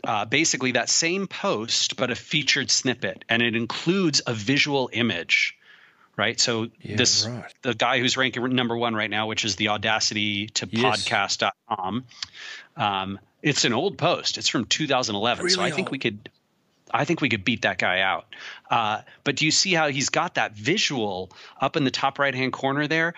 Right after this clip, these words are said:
Speaker 2: Yeah, I'm
Speaker 1: This
Speaker 2: not
Speaker 1: is
Speaker 2: getting
Speaker 1: why
Speaker 2: it.
Speaker 1: visuals, yeah, images are so critical because they can be in the featured snippet. Um, and they're even more popular on mobile.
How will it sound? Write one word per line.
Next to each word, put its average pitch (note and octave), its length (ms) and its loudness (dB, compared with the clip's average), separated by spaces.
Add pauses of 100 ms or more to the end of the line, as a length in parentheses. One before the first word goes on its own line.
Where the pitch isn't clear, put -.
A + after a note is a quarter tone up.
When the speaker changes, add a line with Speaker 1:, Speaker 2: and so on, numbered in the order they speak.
(100)
Speaker 2:
Yeah, B2+ 140 0
I'm A#2 40 4
Speaker 1:
This - 80 4
Speaker 2:
not B2 100 4
Speaker 1:
is - 80 0
Speaker 2:
getting A#2+ 180 2
Speaker 1:
why C#3+ 180 2
Speaker 2:
it. C#3 100 -6
Speaker 1:
visuals, A#2 720 0 (400)
yeah, D3 220 4
images D3+ 480 2
are B2 80 0
so D3+ 460 2
critical D3+ 480 -2
because G#2+ 300 -2
they B2 140 2
can A2 200 -2
be C3 280 2
in C3 100 4
the A#2+ 80 2
featured A2+ 440 0
snippet. - 560 -2 (360)
Um, A2 340 0
and C3 200 4
they're C#3 240 0
even G#3 360 0
more C#3 340 0
popular C3+ 520 0
on A2+ 180 0
mobile. A2 460 0